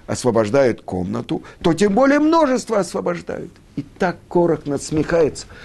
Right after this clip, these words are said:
Но почему? Потому что он требовал для себя славы и величия. И вот щас в пустыне еврейский мудрец наклоняется, чтобы услышать те слова, которые раздаются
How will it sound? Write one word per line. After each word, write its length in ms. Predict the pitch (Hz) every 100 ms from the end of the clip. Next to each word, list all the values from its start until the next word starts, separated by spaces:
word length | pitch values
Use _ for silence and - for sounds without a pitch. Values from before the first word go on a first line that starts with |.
| - -
Но 140 | 135
почему? 680 | 151 151 - 160 175 147 107 - - - -
Потому 280 | - 104 117
что 180 | - 113
он 80 | 117
требовал 400 | 123 127 117 120
для 200 | 98 104
себя 460 | - - 101 95 -
славы 520 | - - 92 90 82
и 40 | -
величия. 460 | 76 - - - - - - - -
И 140 | 254
вот 320 | 214 240 233
щас 580 | - - 196 - - - - - -
в 120 | - -
пустыне 760 | 208 - - 233 208 202 170 - - - -
еврейский 460 | 151 165 175 - 151
мудрец 640 | 143 135 147 165 156 -
наклоняется, 880 | 127 139 139 139 131 156 143 - 131
чтобы 320 | - 110 113
услышать 540 | 117 - 160 143 - - - - -
те 200 | 226 226
слова, 440 | - 185 180 202
которые 440 | 196 175 180 175 160
раздаются 840 | 165 143 165 170 196 - 180